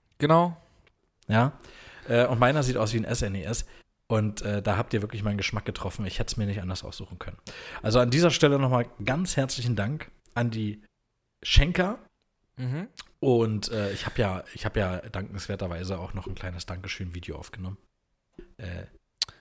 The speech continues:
Speaker 1: Ja, das
Speaker 2: da
Speaker 1: hat mich sehr
Speaker 2: wo
Speaker 1: berührt übrigens. Ich hab da, war da echt,
Speaker 2: Ja,
Speaker 1: das
Speaker 2: ich
Speaker 1: hat mich wirklich
Speaker 2: äh,
Speaker 1: sehr doll
Speaker 2: und weißt du,
Speaker 1: berührt.
Speaker 2: warum ich, ich hab extra Super Mario Bros. zwei ausgesucht, weil wir in unserer letzten Sendung darüber gesprochen haben.
Speaker 1: Das dachte ich mir nämlich.
Speaker 2: Genau, deswegen.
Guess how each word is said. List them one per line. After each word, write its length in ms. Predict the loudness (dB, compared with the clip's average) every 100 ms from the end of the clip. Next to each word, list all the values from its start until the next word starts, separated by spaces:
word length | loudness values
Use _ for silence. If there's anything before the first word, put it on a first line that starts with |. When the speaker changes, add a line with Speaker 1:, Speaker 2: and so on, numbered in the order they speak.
| _
Speaker 1:
Ja, 140 | 8 8
das 100 | 6
Speaker 2:
da 60 |
Speaker 1:
hat 80 | 4
mich 120 | 6
sehr 140 | 8 8
Speaker 2:
wo 60 |
Speaker 1:
berührt 200 | 8 6
übrigens. 360 | 4 2 0 -6
Ich 120 | -2 0
hab 80 |
da, 180 | 4 6
war 100 | 6
da 100 | 6
echt, 140 | 4 6
Speaker 2:
Ja, 120 | 6
Speaker 1:
das 120 | 4
Speaker 2:
ich 60 | 2
Speaker 1:
hat 120 | -2
mich 160 | -2
wirklich 320 | -4 -4 -6 -6
Speaker 2:
äh, 80 |
Speaker 1:
sehr 200 | 2 2
doll 220 | 4 4 6
Speaker 2:
und 60 |
weißt 180 | 6 8
du, 40 | 8
Speaker 1:
berührt. 80 |
Speaker 2:
warum 140 | 8 6
ich, 200 | 2 2
ich 120 | 4
hab 140 | 6
extra 240 | 6 6 6
Super 200 | 4 4
Mario 260 | 4 4
Bros. 400 | 4 2 2 0
zwei 260 | 2 2 2
ausgesucht, 480 | 0 0 2 2 4
weil 100 | 4
wir 80 | 4
in 60 |
unserer 220 | 0 0 -2
letzten 260 | 0 0
Sendung 260 | 0 0 -2
darüber 240 | -2 -4
gesprochen 320 | -4 -4 -6
haben. 100 | 0 2
Speaker 1:
Das 140 | 6
dachte 220 | 6 4
ich 100 | 2
mir 100 | 0
nämlich. 200 | 2 2
Speaker 2:
Genau, 340 | 0 -2 -4 -8
deswegen. 300 | -10 -16